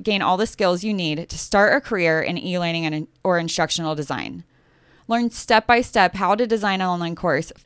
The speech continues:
keep your learners engaged in mastering the course materials, get one-on-one support from an expert in e-learning instructional design,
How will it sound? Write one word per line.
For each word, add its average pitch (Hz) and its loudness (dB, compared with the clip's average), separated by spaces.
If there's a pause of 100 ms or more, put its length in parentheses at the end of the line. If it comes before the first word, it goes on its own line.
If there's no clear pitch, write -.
(140)
keep 269 0
your 311 0
learners 226 -2
engaged 175 0
in 190 -4
mastering 202 0
the 202 -2
course 190 0
materials, 156 -2 (480)
get 202 4
one-on-one 277 4
support 214 4
from 202 -2
an 185 0
expert 233 4
in 214 2
e-learning 190 0
instructional 185 0
design, 151 0